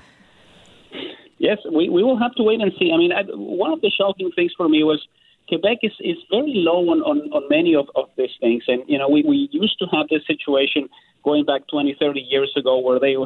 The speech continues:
had more colorful language or were more likely to be gesturing. Uh, they're roughly at the Canadian average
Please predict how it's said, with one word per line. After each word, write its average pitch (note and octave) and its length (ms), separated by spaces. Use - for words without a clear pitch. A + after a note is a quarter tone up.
had C3+ 160
more B2 240
colorful A2+ 360
language D#3+ 540
or A#2+ 80
were A#2 200
more A#2 180
likely A2+ 360
to A#2+ 80
be G#2+ 180
gesturing. D3+ 600
Uh, B2+ 640
they're C#3+ 140
roughly E3 440
at D3 140
the C#3 60
Canadian D3 440
average D3 320